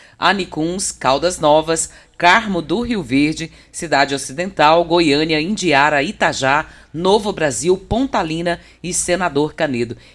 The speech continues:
Isso aqui me deixa feliz, porque muita gente ganhando, dividindo o prêmio, deixando muita gente com dinheirinho no bolso, né?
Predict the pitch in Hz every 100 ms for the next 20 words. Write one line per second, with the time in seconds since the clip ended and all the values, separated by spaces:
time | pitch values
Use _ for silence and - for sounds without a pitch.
0 | _ - 190 190 233 320 311 302 311 330
1 | 285 143 - 156 156 170 170 208 220 165
2 | 165 165 147 135 143 165 147 185 196 156
3 | 185 165 143 147 151 180 170 - - -
4 | 151 151 160 156 180 175 135 151 156 -
5 | 151 135 143 131 135 131 113 104 - 131
6 | 175